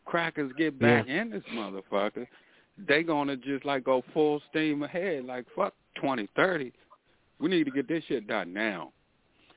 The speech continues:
Speaker 1: So either way, it's a bad situation. So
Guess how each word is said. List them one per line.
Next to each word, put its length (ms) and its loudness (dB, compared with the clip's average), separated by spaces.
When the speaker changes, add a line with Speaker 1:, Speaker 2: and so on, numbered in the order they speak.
Speaker 1:
So 200 4
either 300 4
way, 320 2
it's 220 -2
a 60 -8
bad 420 -6
situation. 800 -8
So 360 -8